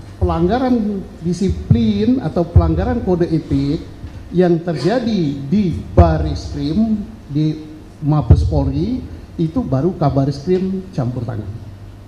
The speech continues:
Saya tidak berani mengatakan bahwa se-Indonesia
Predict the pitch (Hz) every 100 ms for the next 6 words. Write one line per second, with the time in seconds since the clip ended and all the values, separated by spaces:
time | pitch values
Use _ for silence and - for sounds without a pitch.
0 | - - - 160 220 220 160 127 139 139
1 | 190 175 131 131 127 175 190 131 - 123
2 | 143 180 190 - - - 233 226 202 170
3 | 147 147 147 - 175 180